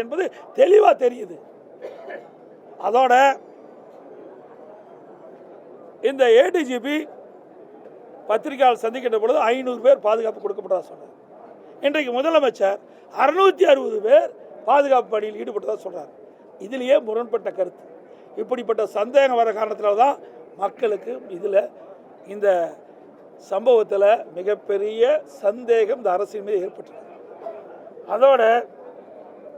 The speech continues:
இந்த இடத்தை ஒதுக்கி கொடுத்திருக்கிறாங்க. எது? வேலுச்சாமிபுரத்துல தமிழக வெற்றி கழகம் மக்கள் சந்திப்பு கூட்டத்திற்கு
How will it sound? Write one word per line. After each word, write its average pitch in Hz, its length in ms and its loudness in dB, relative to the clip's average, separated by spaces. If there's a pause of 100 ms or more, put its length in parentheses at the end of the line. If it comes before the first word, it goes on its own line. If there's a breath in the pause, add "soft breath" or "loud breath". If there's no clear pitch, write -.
(3250)
இந்த 226 100 -4 (100)
இடத்தை 269 340 2
ஒதுக்கி 233 240 0
கொடுத்திருக்கிறாங்க. 190 560 -8 (640)
எது? 233 160 2 (1300)
வேலுச்சாமிபுரத்துல 214 800 2 (1500)
தமிழக 254 400 2
வெற்றி 269 220 -6
கழகம் 226 360 0 (720)
மக்கள் - 320 -4
சந்திப்பு 226 320 -4
கூட்டத்திற்கு 202 420 -6